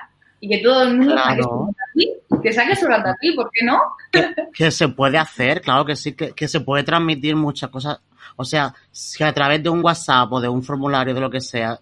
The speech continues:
Speaker 2: puedes transmitir todo lo que tú haces para ayudar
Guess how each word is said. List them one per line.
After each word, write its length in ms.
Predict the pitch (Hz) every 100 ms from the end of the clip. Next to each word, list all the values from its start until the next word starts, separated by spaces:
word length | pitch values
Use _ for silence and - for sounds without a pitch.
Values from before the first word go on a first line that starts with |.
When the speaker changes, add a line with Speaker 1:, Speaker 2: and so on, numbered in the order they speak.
| 143 127 -
Speaker 2:
puedes 240 | - 143 139
transmitir 480 | 151 147 127 123 113
todo 160 | 139
lo 100 | 143
que 120 | 139 135
tú 220 | 139 127
haces 560 | 113 110 - 104 - - _ 139 127
para 160 | 135 123
ayudar 540 | 113 110 117 123 117